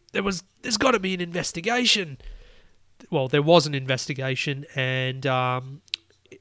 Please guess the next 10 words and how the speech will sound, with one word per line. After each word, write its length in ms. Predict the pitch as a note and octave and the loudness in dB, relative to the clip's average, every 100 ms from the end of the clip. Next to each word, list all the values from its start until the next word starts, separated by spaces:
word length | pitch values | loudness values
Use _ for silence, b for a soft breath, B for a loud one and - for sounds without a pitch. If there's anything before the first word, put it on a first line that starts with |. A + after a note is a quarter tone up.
| _ | _
seemingly 540 | - E3 D3 C#3 C#3 | -4 -2 -2 -4 -4
Ferrari 480 | C3 D3 C3+ B2+ C3 | -4 -2 0 2 0
had 180 | B2 C3+ - | -2 -2 2
overfueled 720 | D3 C#3 - D3+ E3 F3+ D#3+ B B B | 2 2 -2 2 2 2 -2 B B B
Leclerc's 500 | D#3 D#3 E3+ D#3 D#3 | -2 -2 0 0 0
car 400 | - D3+ D3+ F#3 | -2 -4 -2 -2
heading 240 | F3 D#3 C#3+ | -2 -4 -6
into 240 | C#3+ D#3 | -8 -4
the 120 | C#3 | -2
race, 500 | C3+ C#3+ G3 - - | -2 -2 -2 -4 -6